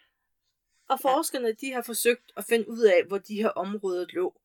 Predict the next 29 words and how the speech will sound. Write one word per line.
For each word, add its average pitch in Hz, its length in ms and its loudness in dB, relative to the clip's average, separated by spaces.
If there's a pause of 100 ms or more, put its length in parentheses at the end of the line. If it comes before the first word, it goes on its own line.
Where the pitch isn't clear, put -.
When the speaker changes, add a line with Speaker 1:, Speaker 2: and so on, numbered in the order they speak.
(420)
Speaker 1:
Men 208 260 -2
der 220 60 2
har 202 100 6
ikke 180 200 0
rigtig 165 380 -8 (460)
været 135 200 -2
succes 190 360 -4
med 202 100 -4
det. 165 200 -6 (500)
Og - 120 -2
der 220 60 6
er 220 100 6
omtrent 226 460 -2
lige 240 120 -8
så 240 100 0
mange 196 240 2
teorier 208 640 0 (240)
<laughs> - 320 2
om, 208 80 4
hvor 196 580 2
folket 208 300 -2
fra 196 60 -12
havet 196 280 -2
kom 247 260 0
fra, 185 360 2
som - 220 -4
der 190 80 -4
er 185 100 -2
forskere. 160 520 -4